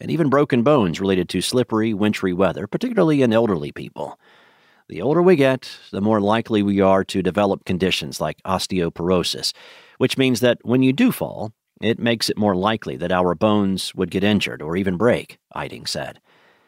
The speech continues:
The other piece, too, is that as we get older, our balance and our ability to control ourselves when we're on something like snow or ice is much more limited. So that, too, can make us much more susceptible to falling.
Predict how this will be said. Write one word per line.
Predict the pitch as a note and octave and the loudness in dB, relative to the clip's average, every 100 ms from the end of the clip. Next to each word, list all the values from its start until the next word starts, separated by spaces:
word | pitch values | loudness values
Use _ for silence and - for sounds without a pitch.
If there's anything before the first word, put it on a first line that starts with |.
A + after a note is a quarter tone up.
| _ | _
The | - D3 | 0 2
other | A3 | 4
piece, | - - F#3+ - | 2 2 2 0
too, | - B3+ F#3+ F3+ - | -2 0 2 2 0
is | D#3 C#3 | -2 2
that | D3 | 2
as | C3+ F#3+ | 4 2
we | - | 2
get | G#3+ A3 | 2 4
older, | A3+ C#3 C#2+ - _ - _ | 4 4 -2 -12 _ -20 _
our | - G#2 G#2 | -2 2 2
balance | G#2 A#2+ D#3+ E3 - | 2 2 2 0 -4
and | F2+ G#2 - | -4 -4 -2
our | F#2+ A2+ A#2 | 0 2 2
ability | G#2+ G#2 A#2 C3+ F3 | 0 0 0 0 -4
to | - F2 D2+ | -6 -6 -4
control | G#2+ - D3+ A2 | -2 2 2 2
ourselves | C2+ - C2 A#1 - F#2+ | 0 -4 -6 -8 -10 -6
when | F2+ F2+ | -4 -2
we're | F2+ | -2
on | G#2+ G2 | -2 0
something | G#2+ F#2 F#2 | -4 -2 -2
like | F#2 G2 - | 0 -2 -2
snow | - G2 G2 A#2 A2+ | -2 0 2 2 2
or | E2+ G#2+ - | 0 0 0
ice | D#2+ F#2 A2 - | -4 -6 -6 -8
is | - C#2 B1+ | -10 -10 -10
much | - C3 E3 - | -4 -2 -4 -4
more | A2 B2+ | -2 0
limited. | C#3+ A#2+ B2+ - - - - - - _ _ | 2 2 2 -2 -8 -20 -20 -20 -20 _ _
So | - B1+ | -12 -4
that, | F2+ B2 - | -2 -2 0
too, | B3 F#3+ - - | 2 2 0 -6
can | G2+ F2+ | -2 0
make | G2 F#2+ | 0 0
us | G2+ F2+ - - - - | 2 2 0 -6 -6 -2
much | A#2 - | -2 0
more | G#2+ F#2 | 0 2
susceptible | - - C3+ - C2+ | 0 0 -2 -2 -8
to | - | -4
falling. | - B2+ G2 - | 2 2 2 -6